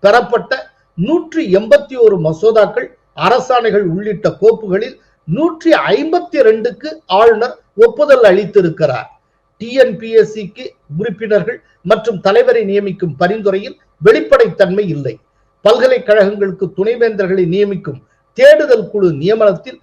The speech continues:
உரிய வழிமுறைகள் பின்பற்றப்படவில்லை. இந்த காரணங்களால் சம்பந்தப்பட்ட மசோதாக்களுக்கு ஆளுநர்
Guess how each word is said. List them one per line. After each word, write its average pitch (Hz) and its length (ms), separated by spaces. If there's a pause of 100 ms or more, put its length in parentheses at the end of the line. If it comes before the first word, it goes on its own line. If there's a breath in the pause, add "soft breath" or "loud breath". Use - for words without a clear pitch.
(200)
உரிய 285 380
வழிமுறைகள் 202 600 (120)
பின்பற்றப்படவில்லை. 190 1200 (400)
இந்த 160 240
காரணங்களால் 247 680 (340)
சம்பந்தப்பட்ட 294 680
மசோதாக்களுக்கு 185 840 (180)
ஆளுநர் 214 420